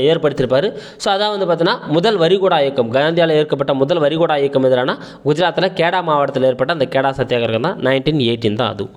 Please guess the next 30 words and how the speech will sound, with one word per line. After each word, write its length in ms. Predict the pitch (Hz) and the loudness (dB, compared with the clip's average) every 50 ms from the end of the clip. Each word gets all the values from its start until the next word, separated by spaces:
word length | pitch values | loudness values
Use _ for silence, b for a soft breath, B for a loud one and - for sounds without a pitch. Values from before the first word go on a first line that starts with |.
| B B B B B B | B B B B B B
So, 140 | - - 127 113 | -6 -4 -2 0
காந்தி 220 | 123 131 139 143 147 | 0 0 0 0 0
அப்போ 160 | 135 127 135 | 0 0 0
நைன்டீன், 380 | 123 120 127 135 139 143 135 131 127 123 123 117 113 | 0 0 0 0 0 0 2 2 2 2 2 2 2
ஜனவரி 320 | 113 127 127 143 147 139 | 0 0 2 2 2 4
ஒன்பது, 260 | 131 127 127 139 147 | 2 2 2 2 2
ஆயிரத்தி 180 | 135 127 135 135 | 2 2 0 0
தொள்ளாயிரத்தி 220 | 131 127 - 127 - 120 | 0 0 -2 -2 -2 -2
பாஞ்சில் 320 | 127 135 131 131 131 165 208 220 160 | -2 -2 0 0 0 0 0 -2 -2
இந்தியாவுக்கு 320 | 123 123 135 131 123 - 120 | -2 0 0 0 0 0 0
வராரு. 260 | 117 117 117 120 135 185 B 175 B B B B - | 0 2 0 0 0 -2 B -6 B B B B -4
அதான் 240 | 120 127 139 147 139 | -2 0 0 2 2
வெளிநாடு 360 | 127 131 143 151 147 139 135 | 2 2 2 2 0 2 2
வாழ் 200 | 131 127 123 120 | 2 2 2 2
இந்தியர் 220 | 120 131 131 127 127 | 2 2 2 2 2
தினமாக 240 | 120 120 123 120 117 113 | 0 2 0 0 0 0
கொண்டாடுறோம். 380 | 113 117 127 120 117 147 - B B B B B B | -2 0 0 -2 -2 -4 -8 B B B B B B
ஆயிரத்தி 340 | 147 156 175 165 156 165 151 | -4 -2 0 0 0 -2 -2
தொள்ளாயிரத்தி 40 | 135 | -2
பதினாறில் 380 | 143 147 147 143 135 143 180 196 147 | 0 0 0 0 0 -2 -2 -2 -4
அகமதாபாத் 520 | 135 151 165 165 165 147 143 139 135 - - | -2 -2 0 0 0 0 0 -2 -2 -2 -2
ச-, 260 | 135 127 123 123 120 120 127 | -2 -2 0 -2 -2 -2 0
சபர்மதி 320 | 131 147 156 151 147 135 127 | 0 0 0 2 0 0 0
ஆசிரமத்தை 400 | 127 - - 127 120 117 120 120 | 0 0 0 0 0 2 2 2
ஏற்படுத்துறாரு. 480 | 131 131 127 123 117 - 117 120 139 196 B B B B B - - | 2 2 0 -2 0 0 2 2 2 0 B B B B B -4 -2
பதினேழுல 440 | 147 160 180 190 175 165 170 190 185 151 | 0 2 2 2 2 2 0 -2 -2 0
பீகாரில் 400 | 151 170 170 170 160 143 143 139 - | 0 0 2 0 -2 -2 -2 -4 -2
சாம்ரான் 360 | 143 139 151 160 156 147 147 147 | -2 -2 0 -2 -2 -2 -2 -2
சத்தியாகிரகத்தை 500 | 127 120 127 127 127 120 123 120 120 120 | -2 0 0 0 2 0 0 0 0 0
ஏற்படுத்துறாரு. 440 | 120 120 123 117 107 117 117 139 170 | 0 0 -2 -4 0 0 0 0 0